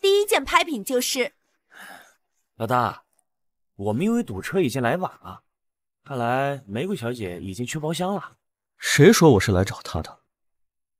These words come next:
Speaker 3: 邀请函不是给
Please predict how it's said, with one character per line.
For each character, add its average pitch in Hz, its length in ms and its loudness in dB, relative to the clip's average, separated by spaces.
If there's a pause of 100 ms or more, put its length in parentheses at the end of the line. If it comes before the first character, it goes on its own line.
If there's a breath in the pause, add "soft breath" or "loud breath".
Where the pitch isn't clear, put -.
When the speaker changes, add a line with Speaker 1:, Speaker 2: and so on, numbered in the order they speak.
(2500)
Speaker 3:
邀 165 120 6
请 - 200 0
函 104 200 0
不 131 100 -2
是 - 100 -2
给 - 100 -8